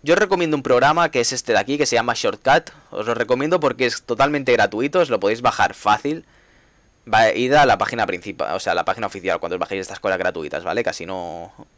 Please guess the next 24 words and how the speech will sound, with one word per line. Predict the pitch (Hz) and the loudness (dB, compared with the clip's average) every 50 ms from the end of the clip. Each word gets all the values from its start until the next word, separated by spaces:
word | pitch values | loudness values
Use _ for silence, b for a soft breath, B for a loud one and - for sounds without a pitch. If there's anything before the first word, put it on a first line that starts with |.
| _ _ - | _ _ -8
os | - 104 - 120 | -8 -4 0 0
ahorráis | 113 - 113 117 113 104 | 0 2 2 0 0 0
rollos. | 95 95 90 87 87 90 - - b b b b b b - | -2 -4 -4 -4 -6 -8 -10 -14 b b b b b b -2
Y | 120 135 | 0 0
este, | 156 156 - 208 202 | 0 2 2 0 0
si | - - 147 | 2 0 0
no | 139 143 | 2 2
recuerdo | 160 165 156 147 131 127 123 | 2 2 2 2 0 2 2
mal, | 135 151 156 | 2 2 2
cuando | 151 123 117 | 2 0 0
yo | 120 | 0
me | 127 | 2
lo | 131 135 | 2 2
bajé | 120 110 - 139 143 | 2 2 2 -2 -4
no | 139 127 120 123 | -4 -4 -4 -2
os | 131 135 - | -2 -4 -2
pedía | - 139 113 104 107 101 101 98 | -2 -4 -2 -2 0 0 0 -2
ni | 95 95 92 | -2 -6 -6
mails, | 95 104 120 131 143 147 147 143 127 | -6 -4 -2 -2 -2 -2 -4 -4 -8
ni | 113 107 | -10 -12
os | 98 - | -12 -10
pedía | - 92 92 101 107 113 110 107 101 | -8 -6 -4 -2 0 2 2 2 2
cosas | - 95 - - 85 87 | 0 -4 -6 -4 -2 0
raras. | 92 98 113 139 156 175 - - | 0 2 2 2 0 -2 -6 -12